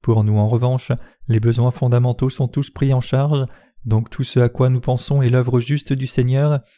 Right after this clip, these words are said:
et la recherche d'un moyen de prêcher l'Évangile à encore plus de gens. C'est une bénédiction si merveilleuse que nous puissions vivre pour ce travail sans avoir à nous inquiéter de quoi que ce soit d'autre. Cette vie que nous menons est si merveilleuse et si bénie.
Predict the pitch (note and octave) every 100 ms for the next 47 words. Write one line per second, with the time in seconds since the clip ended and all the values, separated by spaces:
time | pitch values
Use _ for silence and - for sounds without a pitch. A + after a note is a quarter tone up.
0 | _ C3 C3 C3 C3 D#3+ D#3+ C#3 B2+ A#2+
1 | B2 C#3+ C3+ A#2+ - D3 D#3 C3 A#2 A#2+
2 | D#3 C#3+ A2+ A#2+ - D#3+ D3 A#2+ G#2+ A#2+
3 | D#3+ - - _ _ _ - - A2 A#2+
4 | G#2+ G#2+ G#2+ G#2+ G#2+ B2 G#2+ - C3+ C3
5 | B2 B2 A#2+ C3 B2+ A2+ - _ - B2
6 | C3 D3+ D3+ C#3+ C3 D3 D3+ B2+ A2+ -
7 | A#2+ - A#2+ D3 D#3 - A#2+ A#2+ B2+ C#3+
8 | B2 A#2 A#2+ - A#2+ A#2+ A#2+ A2+ D#3+ -
9 | - A#2+ A2 B2 D#3 - D#3 - _ _
10 | _ _ _ _ - - - B2 G2+ A#2+
11 | D3 B2 B2 A#2+ C3+ C#3+ - _ - C3+
12 | B2+ - D3 D3+ C3+ A#2+ A#2+ C#3+ C3+ A2
13 | - D3+ B2 A2+ B2+ E3